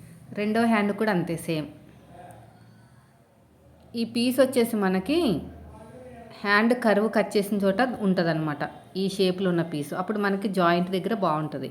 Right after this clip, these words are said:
చక్కగా. ఇటు సైడ్ కూడా అంతే, ఇలా కరెక్ట్గా పెట్టేసుకుని నీట్‌గా కుట్టుకుంటూ వెళ్ళిపోవాలి. ఇలా ఓపెన్ చేసేసుకుని ఒక టాప్ స్టిచ్ అయితే వేసేసుకోండి. నెక్స్ట్ వచ్చేసి ఒరిజినల్ క్లాత్ మీద పెట్టేసుకుని తిప్పేద్దాం.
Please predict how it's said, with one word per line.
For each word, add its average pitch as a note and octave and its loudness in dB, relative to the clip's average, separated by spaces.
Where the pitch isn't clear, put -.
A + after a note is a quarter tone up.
చక్కగా. D3 -8
ఇటు F#3+ -10
సైడ్ G3 0
కూడా G3 2
అంతే, E3+ 0
ఇలా F3 0
కరెక్ట్గా F#3 -2
పెట్టేసుకుని F3+ -2
నీట్‌గా F3+ 2
కుట్టుకుంటూ F#3+ 0
వెళ్ళిపోవాలి. D3 -2
ఇలా F#3 2
ఓపెన్ F#3 2
చేసేసుకుని F3 -2
ఒక A3+ -4
టాప్ E3+ 2
స్టిచ్ - -12
అయితే F3 -4
వేసేసుకోండి. E3+ -2
నెక్స్ట్ G#3+ 0
వచ్చేసి B3+ 2
ఒరిజినల్ A3+ 0
క్లాత్ A3 4
మీద G3+ 2
పెట్టేసుకుని G3 2
తిప్పేద్దాం. D#3+ 2